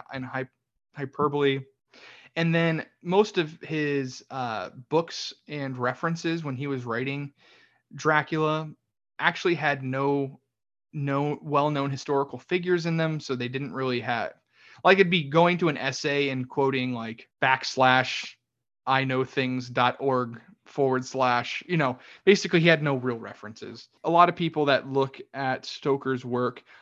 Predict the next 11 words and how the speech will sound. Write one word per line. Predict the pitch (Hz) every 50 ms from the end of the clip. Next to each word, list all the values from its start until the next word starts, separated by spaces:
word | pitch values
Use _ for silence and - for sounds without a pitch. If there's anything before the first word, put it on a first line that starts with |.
| -
obviously | - 208 254 262 262 247 - 214 175 165 156
Bram | 143 135 135 156 160 165 170
Stoker's | 165 - 151 147 - 147 135 127
work | 127 139 135 131 -
of | 127 117
Dracula | - 123 117 110 - 131 123
is | 113 113
an, | 123 120 113 -
an | 143 135
amazing | 127 123 127 131 135 135 131 139 127
story | 127 - - 131 127 123 120 117 113 117 117 - -